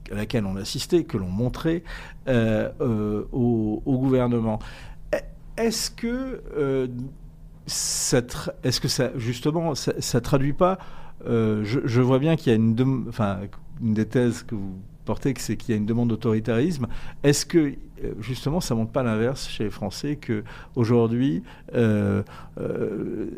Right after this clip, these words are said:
on a, on a, on vient de passer, euh, on vient de franchir un cap qui est,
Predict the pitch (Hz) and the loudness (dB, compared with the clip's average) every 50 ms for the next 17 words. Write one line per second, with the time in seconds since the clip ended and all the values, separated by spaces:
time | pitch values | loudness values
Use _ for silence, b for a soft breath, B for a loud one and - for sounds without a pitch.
0 | - - - - 127 117 117 117 - 135 120 110 104 - - 113 110 131 143 123 | -10 -8 -4 0 2 4 4 4 4 4 4 4 4 2 2 2 4 4 4 4
1 | - 120 - - - - 135 127 113 98 98 107 107 - 101 107 104 101 107 135 | 2 2 2 2 0 0 2 2 2 2 0 0 -2 -2 -2 0 0 2 2 2
2 | 139 - - 127 113 - - 123 104 101 101 - - 139 151 160 - - - - | 0 0 0 -2 -2 0 0 0 0 0 0 0 2 2 2 2 0 -4 -12 -6
3 | - 120 113 127 139 156 | -2 2 2 4 4 2